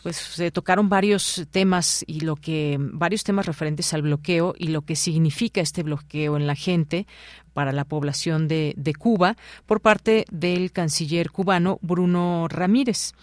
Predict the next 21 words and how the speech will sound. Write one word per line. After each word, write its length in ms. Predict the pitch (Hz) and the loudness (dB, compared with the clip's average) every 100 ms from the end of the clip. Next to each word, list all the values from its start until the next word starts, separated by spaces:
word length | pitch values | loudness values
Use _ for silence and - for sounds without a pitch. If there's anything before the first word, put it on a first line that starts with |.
| - - - - | -20 -20 -20 -4
quien, 420 | 175 180 196 233 - | 0 2 2 -2 -6
pues, 220 | 151 160 | -6 -4
hizo 300 | 170 175 170 | -4 -2 -2
este 440 | 160 - 170 156 143 | -4 -4 -4 -4 -6
recuento 640 | 143 156 - 180 170 180 | -6 -6 0 2 2 0
de 100 | 151 | -2
las 200 | 147 151 | -2 -4
distintas, 840 | 156 - 180 170 175 170 - - - | -6 -4 -4 -2 0 0 0 -4 -6
eh, 340 | 160 156 147 143 139 135 | -6 -4 -2 -4 -6 -2
situaciones 880 | - 185 180 160 - 202 196 175 - | 0 2 4 2 6 6 6 4 -2
que 100 | 156 | -4
prevalecen 760 | 151 147 151 160 - 165 170 _ | 0 0 2 2 2 2 0 _
en 300 | 175 175 175 | 2 2 2
la 220 | 170 156 156 | 0 0 2
isla. 400 | 214 214 208 185 | 2 2 2 2
Máxime 360 | 160 - 165 | 0 -2 -2
acaba 280 | 147 160 156 | -2 -2 0
de 60 | 139 | -2
atravesar 520 | - 139 143 160 151 | -2 -4 -2 -4 -4
por 180 | 147 147 | -4 0
un, 280 | 151 151 | 0 0